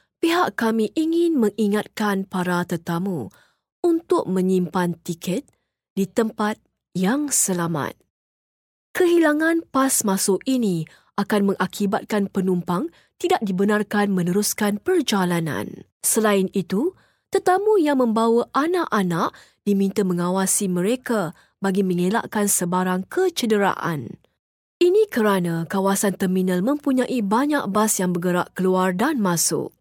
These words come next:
Seterusnya, para tetamu juga diminta memastikan bagasi anda berada dalam keadaan yang selamat.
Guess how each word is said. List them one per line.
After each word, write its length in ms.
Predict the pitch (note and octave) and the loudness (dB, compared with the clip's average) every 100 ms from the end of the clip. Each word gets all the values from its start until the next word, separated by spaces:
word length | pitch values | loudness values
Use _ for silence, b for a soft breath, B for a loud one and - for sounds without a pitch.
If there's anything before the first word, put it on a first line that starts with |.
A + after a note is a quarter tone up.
| _ | _
Seterusnya, 920 | - - F4+ B3+ A3 G3+ F#3 F3 F3+ D4+ | -4 0 2 2 2 0 -2 -2 -2 -2
para 240 | - G3+ G3 | 0 2 2
tetamu 480 | G3 F#3+ F3+ F3+ F3 | 0 -2 -2 0 0
juga 400 | C4 - C#4 G3 | -2 2 2 2
diminta 480 | F#3 F3+ E3 F3 | 0 -2 -2 -2
memastikan 840 | E3+ F3 F3+ F#3 - A#3+ A#3+ A3+ F#3 | -2 0 0 0 -4 -6 -2 0 0
bagasi 520 | F3 F3+ F3 - F3+ - | 0 0 -2 0 -2 0
anda 560 | G3 F3+ E3 D3+ C#4+ | 0 0 0 -2 -2
berada 480 | G3+ G3 - G#3+ F#3+ | -2 -2 0 0 0
dalam 320 | F#3+ F3 F3 | 0 0 -2
keadaan 720 | F3 F#3 E3 F3 C3+ F3+ F3+ E3+ | -2 -2 -2 -2 -2 -2 -2 -2
yang 320 | F#3+ C#4+ C#4+ | -2 -2 -2
selamat. 640 | - F#3+ E3+ D3+ B2 - | -2 0 -2 -2 -4 -8